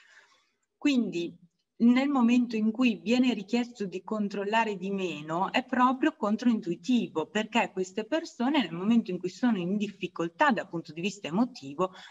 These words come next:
la risposta è sempre aumentare il controllo e mai comunicare il reale bisogno emotivo.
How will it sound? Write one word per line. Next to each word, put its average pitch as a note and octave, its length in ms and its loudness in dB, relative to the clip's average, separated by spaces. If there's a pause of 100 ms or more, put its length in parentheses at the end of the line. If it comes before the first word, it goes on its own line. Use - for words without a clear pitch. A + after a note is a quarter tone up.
la A3+ 140 4
risposta A3 800 0
è A#3+ 100 0
sempre F#3 720 -2
aumentare G3+ 640 0
il D3+ 100 -8
controllo C3+ 800 -6 (400)
e A#3+ 440 2
mai G3 600 4
comunicare D#3+ 720 -2
il D3+ 60 -6
reale D3 400 0
bisogno C#3+ 480 -8
emotivo. C3+ 720 -14